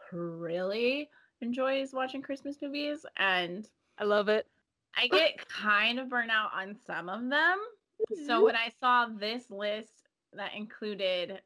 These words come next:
Speaker 1: one of my favorite movies ever, and it's considered a Christmas one, made me, like, super happy, is, uh, Batman Returns.
Speaker 2: Oh, that makes a lot of
Speaker 1: Catwoman?
Speaker 2: sense.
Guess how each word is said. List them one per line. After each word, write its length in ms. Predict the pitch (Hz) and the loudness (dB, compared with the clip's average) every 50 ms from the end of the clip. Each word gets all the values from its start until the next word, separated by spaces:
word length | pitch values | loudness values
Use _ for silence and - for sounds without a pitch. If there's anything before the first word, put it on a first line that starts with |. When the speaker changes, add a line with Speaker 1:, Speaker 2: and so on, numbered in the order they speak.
| _ - | _ -14
Speaker 1:
one 180 | 180 190 185 | -10 -10 -8
of 80 | 185 180 | -8 -8
my 180 | 175 165 165 180 | -6 -6 -6 -6
favorite 260 | - 175 165 156 139 151 | -6 -6 -8 -8 -8 -12
movies 300 | 165 160 139 135 139 - - - | -14 -14 -14 -16 -16 -16 -12 -10
ever, 460 | 127 143 156 175 175 175 180 151 - | -10 -8 -4 -4 -2 -2 -2 -2 -4
and 160 | - 147 175 | -8 -10 -10
it's 160 | 170 165 - _ | -10 -12 -12 _
considered 460 | - 175 180 - - - 170 170 170 | -10 -12 -10 -10 -10 -8 -8 -8 -8
a 40 | 175 | -8
Christmas 360 | - - 175 175 165 175 185 | -8 -8 -10 -10 -10 -12 -10
one, 120 | 165 156 | -10 -10
made 160 | 151 131 131 | -8 -10 -10
me, 120 | 123 123 107 | -8 -8 -8
like, 160 | 98 92 - | -8 -8 -10
super 260 | - - 196 190 208 | -12 -12 -10 -8 -6
happy, 300 | 214 196 170 170 - - - - - - - - _ _ - | -4 -2 -2 -2 -4 -6 -10 -20 -20 -20 -20 -20 _ _ 2
is, 240 | 196 196 190 185 | 4 4 4 4
uh, 240 | - - 190 180 151 - - | 2 2 2 2 2 0 -4
Batman 480 | 175 175 202 185 - 196 202 208 202 | -2 0 0 0 0 0 0 -2 -2
Returns. 720 | 196 190 180 175 196 190 160 170 196 208 226 247 - - - _ _ _ _ _ _ _ _ _ _ _ _ - | -2 -4 -6 -4 -2 -2 -2 -2 -2 -2 -4 -6 -6 -10 -20 _ _ _ _ _ _ _ _ _ _ _ _ -4
Speaker 2:
Oh, 140 | 294 320 | -2 0
that 160 | 285 330 - 294 | 2 2 2 2
makes 200 | 349 403 - 427 - | 0 0 2 4 4
a 60 | 440 | 4
lot 180 | 285 247 247 226 | 4 4 4 4
of 100 | - 320 | 4 2
Speaker 1:
Catwoman? 80 | 339 339 | 0 -2
Speaker 2:
sense. 560 | - 320 359 440 392 240 175 - - - - | -2 0 2 2 2 0 -2 -6 -12 -20 -20